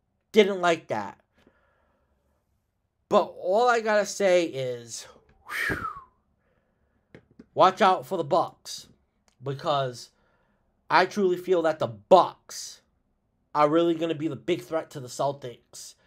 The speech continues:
this year. This is not gonna be a team that's gonna get eliminated by an eight seed,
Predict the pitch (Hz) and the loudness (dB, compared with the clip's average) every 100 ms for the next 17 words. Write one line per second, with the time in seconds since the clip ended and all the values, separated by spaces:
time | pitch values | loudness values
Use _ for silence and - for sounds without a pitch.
0 | _ _ - 147 - - 139 - _ _ | _ _ -4 -4 -4 -8 -10 -12 _ _
1 | _ _ _ _ _ _ 156 185 214 202 | _ _ _ _ _ _ -6 -4 0 4
2 | 214 214 202 175 196 170 - 208 190 160 | 4 4 -4 -2 0 -2 -2 -2 -2 -4
3 | 139 _ _ 165 170 - 175 147 175 147 | -8 _ _ 0 2 0 -2 -2 -2 -2
4 | 160 175 165 160 147 147 139 123 165 170 | -2 -2 -2 -2 -2 -2 -2 -4 -6 -6
5 | - - 110 | -8 -14 -14